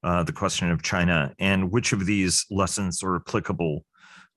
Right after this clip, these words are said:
to sharpen our game, uh, against the Chinese, whether in deterrence or on the warfighting, uh, side of the, uh, equation. We have dispersal, where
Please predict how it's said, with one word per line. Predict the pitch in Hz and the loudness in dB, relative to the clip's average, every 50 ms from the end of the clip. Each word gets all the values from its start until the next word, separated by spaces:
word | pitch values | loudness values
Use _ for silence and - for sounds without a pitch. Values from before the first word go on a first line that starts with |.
| _ - | _ -6
to | - 104 101 95 92 90 85 | -2 0 2 2 2 2 0
sharpen | - - - 113 107 - 104 95 95 | 0 0 2 0 0 0 -2 -2 0
our | 92 90 82 | 0 0 0
game, | - 98 95 87 90 90 85 82 80 - - | -2 -2 -2 -2 -2 -2 -2 -2 -4 -4 -4
uh, | 90 90 87 87 85 58 | -4 -2 0 0 -2 -2
against | 78 82 80 95 87 80 - | -4 -2 -2 -2 -2 -2 -6
the | - 85 | -8 -8
Chinese, | - - 80 82 78 73 71 71 - - - | -6 -4 -2 0 0 0 -2 -2 -6 -4 0
whether | 101 98 92 98 98 95 85 73 - | 0 2 2 2 2 2 0 -2 -4
in | - 98 92 87 90 80 | -2 0 0 0 0 0
deterrence | 85 90 85 - 120 120 113 107 104 - - | -2 -2 -4 -2 -2 0 0 0 0 -2 -4
or | - - 98 95 92 90 87 87 80 - - | -4 -2 0 2 2 2 2 0 -2 -4 -2
on | 82 85 85 85 82 78 | -2 0 0 0 0 -2
the | 90 87 | -2 -2
warfighting, | 82 85 82 78 - 82 80 82 82 80 78 73 _ _ - - - - _ - 69 | -2 -2 -2 -2 -2 -2 -2 0 0 0 -2 -4 _ _ -20 -20 -20 -20 _ -6 -2
uh, | 78 78 73 | -2 0 0
side | 73 - - 82 80 80 | 0 -2 0 0 0 0
of | 78 73 67 69 | 0 -2 -2 -4
the, | 78 78 73 71 67 - _ _ - - - - - | -4 -4 -2 -4 -4 -8 _ _ -20 -20 -10 -4 -2
uh, | 85 85 82 | -2 0 0
equation. | 87 90 - - 95 87 80 - 80 82 85 | -2 -4 -2 -2 0 0 0 -2 -2 0 0
We | 90 98 | 0 0
have | 101 80 73 | 0 0 0
dispersal, | 90 92 - - - 120 110 - - 127 123 131 123 | 0 0 0 0 2 0 2 2 2 2 2 2 2
where | 101 95 90 92 92 90 92 82 | 0 0 2 2 2 2 0 -2